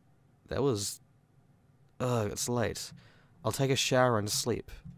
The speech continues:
Okay, I guess, I guess, uh, that's a thing. Your mum seemed to be pretty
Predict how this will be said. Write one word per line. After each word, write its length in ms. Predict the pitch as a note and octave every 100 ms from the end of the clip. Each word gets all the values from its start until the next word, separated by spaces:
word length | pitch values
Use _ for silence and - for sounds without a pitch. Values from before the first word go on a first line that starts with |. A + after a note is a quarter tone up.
| - - - - - - - -
Okay, 380 | - - E3 G3
I 160 | D#3
guess, 480 | C3+ C3+ D3 - -
I 60 | B2
guess, 600 | B2 C#3+ C3 D3+ C#3+ -
uh, 300 | C3+ C3 C3
that's 240 | B2+ C3+
a 60 | B2+
thing. 360 | - A3 B3+ A#2+ - - - - - - - - - - -
Your 120 | G#2+
mum 240 | A#2+ B2
seemed 240 | - A#2 A2
to 40 |
be 80 | G#2
pretty 600 | - B2 A2 G#2+ G2+